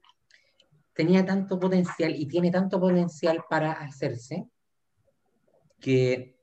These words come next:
la última actualización que le dieron es, eh, a Rey, al personaje de Rey de la nueva trilogía, que le pusieron el sable amarillo de, y el nombre de Rey Skywalker,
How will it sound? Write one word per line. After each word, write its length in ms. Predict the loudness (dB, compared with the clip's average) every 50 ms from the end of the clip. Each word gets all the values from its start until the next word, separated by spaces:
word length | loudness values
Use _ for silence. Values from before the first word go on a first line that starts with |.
| _ _ _ _ -6
la 320 | -2 0 2 2 2 2
última 440 | 2 2 2 2 0 0 0 2 2
actualización 920 | 0 -2 -4 -2 -2 -2 -2 -2 -4 -6 -8 -10 -8 0 0 0 0 0 -2
que 140 | -2 0
le 120 | 0 0 0
dieron 460 | 0 0 0 0 0 -2 -4 -6 -10 _ _ _ _ _ _ _ _ -14 -2
es, 340 | 0 0 0 0 -4 -8 -16 _ _ _ _ _ _ _ _ _ _ _ _ -4
eh, 320 | 0 2 2 2 0 -2 -2
a 140 | 0 2 2
Rey, 440 | 4 4 4 2 2 0 -4 -8 _ _ -8 -8 -8 -4
al 160 | -4 -4 -2
personaje 500 | -2 -4 -4 -2 -2 -2 -2 0 0 -2
de 80 | -2 0
Rey 300 | 0 2 0 0 0 -4 -10 -8
de 600 | -4 -2 -2 0 0 0 0 0 -2 -2 -2 -2 -2
la 160 | 0 0 0
nueva 180 | 0 0 0
trilogía, 540 | 0 0 0 0 0 -2 -2 -2 -4 -4 -4 _ _ _ _ _ _ _
que 120 | 0 2 4
le 100 | 4 4 2
pusieron 360 | 0 -2 -2 -2 -2 0 -4
el 80 | -6
sable 400 | -4 0 0 2 2 2 2 0
amarillo 540 | 0 0 0 0 0 -2 -2 -2 -2 0 2 2
de, 600 | 2 2 2 2 2 2 0 0 -2 -4 -8 _ _ _ _ _ _ _ _ _
y 380 | -8 -6 -4 -4 -4 -4 -4 -2
el 200 | -2 -2 0 2
nombre 300 | 2 2 2 4 4 6
de 100 | 4 4
Rey 320 | 4 4 2 2 2 0
Skywalker, 560 | -2 -4 -2 0 0 2 0 -2 -4 -6 -14